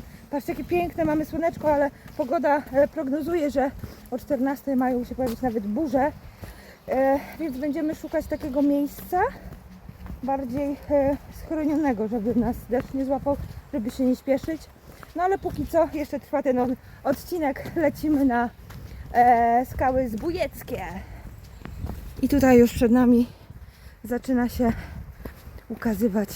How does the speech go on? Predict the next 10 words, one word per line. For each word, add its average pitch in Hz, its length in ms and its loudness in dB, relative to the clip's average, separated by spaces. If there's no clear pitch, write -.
droga. 214 280 2
Już 233 100 -2
słychać 247 300 2
auta, 277 400 2
widać 240 440 2
je. 208 140 4
Wy 262 100 2
może 240 280 4
tutaj 240 280 0
nie 233 140 6